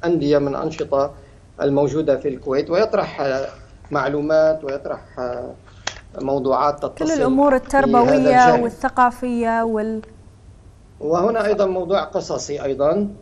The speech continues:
Speaker 1: يعني هذه القصة، آه، القصة الإصبع، الإصبع ال-، البيضاء.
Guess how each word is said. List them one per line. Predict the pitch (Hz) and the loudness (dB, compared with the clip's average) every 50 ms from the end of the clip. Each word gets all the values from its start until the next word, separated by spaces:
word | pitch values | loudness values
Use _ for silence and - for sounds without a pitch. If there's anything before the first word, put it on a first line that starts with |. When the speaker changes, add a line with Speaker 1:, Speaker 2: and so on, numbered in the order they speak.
| - - - - _ - - | -20 -20 -20 -20 _ -18 -10
Speaker 1:
يعني | - 131 127 131 135 135 143 156 | -6 -4 -4 -2 -2 -2 0 0
هذه | 156 135 147 | 0 0 0
القصة، | 139 123 - 170 - - - - 151 | -2 -2 -4 -6 -6 -6 -2 0 2
آه، | 160 175 196 196 - - - 135 135 131 127 135 | 2 2 0 -2 -4 -8 -8 -6 -4 -4 -4 -4
القصة | 131 127 - 180 160 - - 160 151 156 165 180 - 151 | -6 -6 -6 -8 -8 -4 0 2 2 2 2 2 -2 -4
الإصبع، | 135 135 135 135 135 131 131 - - - 147 - 151 143 147 143 135 - - | -6 -6 -6 -6 -6 -6 -4 -4 -6 -6 -6 -4 -2 0 0 0 0 -2 -4
الإصبع | 131 127 - - - 151 143 127 113 117 120 | -6 -6 -6 -8 -6 -4 -4 -4 -2 -4 -6
ال-، | 120 120 120 120 117 - - | -6 -6 -8 -8 -8 -10 -10
البيضاء. | - 131 120 127 127 127 127 143 151 170 180 - - | -10 -8 -4 -2 -2 2 2 4 4 4 2 0 -4